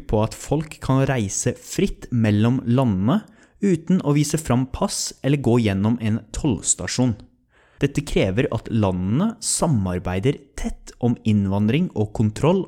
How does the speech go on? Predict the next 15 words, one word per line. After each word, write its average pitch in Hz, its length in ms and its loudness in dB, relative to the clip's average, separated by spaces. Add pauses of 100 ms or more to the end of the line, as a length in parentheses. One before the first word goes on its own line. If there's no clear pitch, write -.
av 117 160 -4
ytre - 400 -4
grenser, 107 560 0 (320)
for 120 80 0
dersom 117 480 0 (240)
en 101 240 0
person 170 480 0
kommer 113 320 0
innenfor 107 560 0 (240)
ett - 400 -10
Schengen-land, 107 640 0 (500)
så - 160 -2
kan 196 160 2
denne 156 240 4
personen 113 640 0